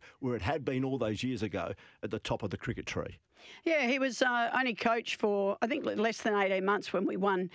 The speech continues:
Speaker 2: our, our first one-day title o-, of the period, and then not long after that,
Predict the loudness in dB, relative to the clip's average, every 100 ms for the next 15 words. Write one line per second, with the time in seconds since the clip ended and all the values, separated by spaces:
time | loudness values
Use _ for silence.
0 | -12 -20 -2 2 2 2 0 0 0 0
1 | 0 2 2 0 2 0 2 2 0 0
2 | 0 0 0 0 0 2 2 2 2 2
3 | 0 2 2 0 2 2 2 2 2 2
4 | 2